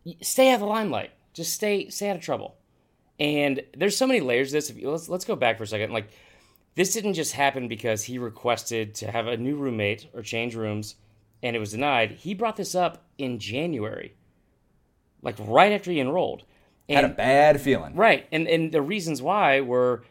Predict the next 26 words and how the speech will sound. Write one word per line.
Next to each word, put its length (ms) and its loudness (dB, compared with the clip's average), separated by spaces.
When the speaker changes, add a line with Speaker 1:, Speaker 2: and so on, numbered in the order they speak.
Speaker 1:
because 340 0
of 360 2
some 360 -4
concerns 520 -4
he 120 -8
had 440 0
that 180 -2
I, 140 -2
I, 120 -6
I'm 160 -2
assuming 360 -4
were 280 0
about 160 0
the 60 -4
character 380 0
issues 360 -4
of 220 -2
his 180 -4
roommate, 480 -4
which 320 -4
turned 220 2
out 180 6
to 100 -6
be 180 0
pretty 400 -2
true. 560 0